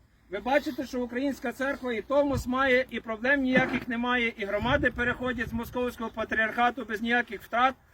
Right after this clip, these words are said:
разом з священниками, ніхто їм не мішає звершувати Україну. Ми розуміємо, як вам складно відспівувати українських воїнів, тому що буквально донедавна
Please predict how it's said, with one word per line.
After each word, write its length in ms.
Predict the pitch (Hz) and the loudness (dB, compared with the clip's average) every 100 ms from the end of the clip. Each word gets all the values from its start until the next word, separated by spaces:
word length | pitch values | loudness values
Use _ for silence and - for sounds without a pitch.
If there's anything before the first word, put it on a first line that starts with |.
| - - | -20 -6
разом 360 | 214 240 226 214 | 2 2 0 -8
з 60 | - | -6
священниками, 720 | 202 240 269 262 247 240 226 | -4 2 2 2 -2 -4 -4
ніхто 340 | 214 - 254 | -6 -8 -8
їм 160 | 254 226 | -6 -6
не 120 | 214 | -6
мішає 520 | 208 190 240 247 240 - - - - | -8 0 2 2 0 -6 -20 -20 -12
звершувати 560 | - 233 247 226 220 226 | -2 0 0 -2 -8 -6
Україну. 440 | 214 214 214 202 214 | -6 -4 -2 -2 2
Ми 120 | 285 | 2
розуміємо, 760 | 302 285 302 330 302 285 285 311 - - - - - - | 4 4 6 6 6 6 4 0 -8 -20 -20 -20 -20 -4
як 240 | 233 277 | -2 2
вам 180 | 285 285 | 2 0
складно 640 | - 262 311 302 214 180 | -2 2 4 4 2 -6
відспівувати 680 | 170 196 - 294 294 254 277 | -4 -8 -6 -6 -4 -4 -6
українських 600 | 240 226 269 247 254 202 | -8 -6 -6 -6 -6 -6
воїнів, 460 | 240 302 311 254 208 | 4 4 4 2 -2
тому 200 | 208 240 | -2 -4
що 140 | 240 226 | -2 0
буквально 520 | 226 - 277 269 247 | 4 4 4 2 -2
донедавна 760 | 240 233 226 247 294 277 277 | -4 -4 0 2 2 2 0